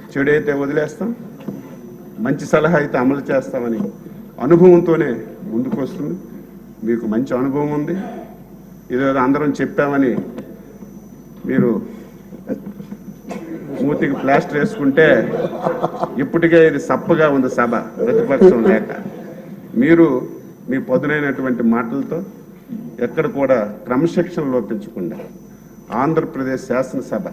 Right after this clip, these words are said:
ఐదు సంవత్సరాలు, ఆంధ్రప్రదేశ్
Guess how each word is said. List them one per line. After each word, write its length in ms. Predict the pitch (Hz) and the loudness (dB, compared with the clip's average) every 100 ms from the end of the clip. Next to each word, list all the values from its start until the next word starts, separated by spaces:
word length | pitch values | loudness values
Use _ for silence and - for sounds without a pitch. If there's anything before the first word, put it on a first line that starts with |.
| - - - - - - - 127 | -14 -18 -18 -18 -18 -18 -6 0
ఐదు 160 | 139 135 - | 2 0 -4
సంవత్సరాలు, 560 | 127 139 - 151 117 - - - - - - - - - - 120 | -4 -4 -2 0 0 -2 -12 -16 -16 -16 -20 -20 -20 -14 -2 0
ఆంధ్రప్రదేశ్ 720 | 160 156 151 - 131 135 120 | 2 2 -2 -4 -2 -2 -2